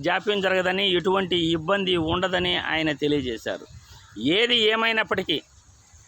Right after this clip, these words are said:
కేంద్ర ప్రభుత్వం ఈ ఎన్టీఏ వారు చేసిన తప్పిదాలను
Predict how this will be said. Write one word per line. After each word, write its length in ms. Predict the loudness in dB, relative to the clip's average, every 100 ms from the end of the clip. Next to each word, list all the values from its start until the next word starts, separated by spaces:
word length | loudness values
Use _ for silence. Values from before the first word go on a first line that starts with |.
| -20 -20 -4
కేంద్ర 340 | 0 0 0 0
ప్రభుత్వం 540 | 0 0 0 0 -2 -2 -6 -2 -2 -2 -8 -6
ఈ 120 | -4 0 0 0
ఎన్టీఏ 420 | -2 0 2 2 2
వారు 200 | 2 2 0
చేసిన 280 | 0 0 -2 -2
తప్పిదాలను 640 | -2 0 2 2 2 0